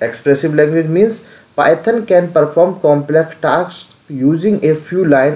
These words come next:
of code। अगर आप Java की बात करें तो Java में अगर आपको अपना name भी print कराना है तो आपको बहुत बड़ी coding करने की ज़रूरत पड़ती है, लेकिन Python के अंदर आप एक single line में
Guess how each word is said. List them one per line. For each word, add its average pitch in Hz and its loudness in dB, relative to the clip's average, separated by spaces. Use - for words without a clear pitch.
of 127 2
code। 107 2
अगर 180 2
आप 190 -2
Java 160 2
की 208 -4
बात 196 2
करें 196 2
तो 202 0
Java 151 4
में 202 -2
अगर 175 -2
आपको 180 0
अपना 180 -2
name 180 0
भी 226 2
print 185 -4
कराना 147 0
है 120 -4
तो 165 2
आपको 156 2
बहुत 160 0
बड़ी 147 2
coding 135 2
करने 117 -2
की 120 -10
ज़रूरत 117 0
पड़ती 147 0
है, 135 -4
लेकिन 165 2
Python 143 0
के 190 0
अंदर 185 2
आप 160 -4
एक 220 4
single 202 0
line 113 0
में 98 -6